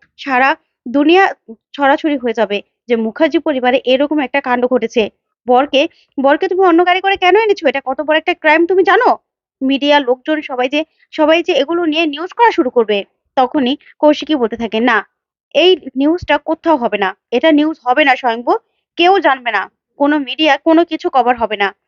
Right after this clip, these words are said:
আর তাছাড়া এই বাড়িতে যারা যারা আছে কেউ বাইরে যাবে না। দেবুদা, তুমি সিকিউরিটি গার্ডকে বলে দাও এই বাড়ি থেকে কেউ যেন বেরোতে না পারে।" তখন সানভি বলে, "বড়দি, কি করছিস তুই? সবাইকে আটকে রাখবি?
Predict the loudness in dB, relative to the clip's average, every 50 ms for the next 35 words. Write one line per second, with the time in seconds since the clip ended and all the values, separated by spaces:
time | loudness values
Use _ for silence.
0 | _ _ -6 -4 -2 0 0 0 2 2 2 2 2 0 -4 _ _ _ -4 -2
1 | 0 0 0 0 0 -2 -2 0 0 -2 -2 -4 -6 -6 -8 -8 -6 -4 -4 -4
2 | -4 -6 _ _ _ _ 0 0 2 2 2 2 2 0 -2 -4 -6 -6 -6 -8
3 | -10 -12 _ _ _ _ _ _ _ _ _ _ _ -2 0 0 2 2 2 2
4 | 0 -2 _ _ _ _ -8 -6 -4 -4 -4 -6 _ _ _ _ _ -4 -4 0
5 | 2 2 2 2 2 2 0 0 -2 -4 -4 -2 -2 -2 0 -2 -2 -2 -4 _
6 | _ _ -4 -2 0 2 2 2 2 0 0 2 0 0 0 -4 _ _ _ 0
7 | 2 2 4 4 4 2 2 2 2 0 0 0 -2 -6 -8 -6 -4 -2 -2 -2
8 | -2 -4 -8 -10 -10 -10 -8 -8 -8 -6 -4 -4 -4 -4 -4 -2 -2 -2 -2 2
9 | 2 2 2 2 0 -6 _ _ _ -2 -2 0 0 0 2 2 2 2 2 2
10 | 0 0 0 -2 -4 _ _ _ -4 0 0 2 2 2 0 -2 -2 -2 0 0
11 | 2 0 0 -2 -4